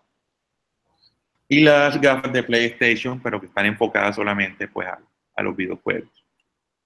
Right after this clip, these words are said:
Bien. Eh, algo muy importante que hay que tener en cuenta para, para las experiencias de realidad, de realidad virtual, eh, digamos, más accesibles, que es, por ejemplo, por ejemplo,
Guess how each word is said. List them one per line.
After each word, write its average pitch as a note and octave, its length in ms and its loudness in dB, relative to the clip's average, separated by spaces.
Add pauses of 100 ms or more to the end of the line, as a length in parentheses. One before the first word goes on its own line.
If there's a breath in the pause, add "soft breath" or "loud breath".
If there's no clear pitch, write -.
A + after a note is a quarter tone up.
(300)
Bien. G#2+ 340 -2 (2000)
Eh, B2+ 240 2
algo D#3 220 2
muy F#3+ 140 2
importante E3+ 500 0
que D3 60 -6
hay - 20 -12
que C#3+ 80 -6
tener B2 180 0
en B2+ 140 -2
cuenta A#2 440 -2 (120)
para, G2+ 380 2
para G2+ 200 2
las G2 160 2
experiencias A2 420 -2
de C3 60 0
realidad, A2 240 -2
de G2+ 100 -2
realidad F#2+ 360 -6
virtual, G#2 600 0 (140)
eh, G2 380 2
digamos, G#2 240 4
más C3 180 2
accesibles, A#2 800 0 (480)
que G#2+ 80 -2
es, G2+ 80 -10
por B2 140 0
ejemplo, A2 580 -6 (1500 loud breath)
por G#2+ 140 2
ejemplo, B2 580 2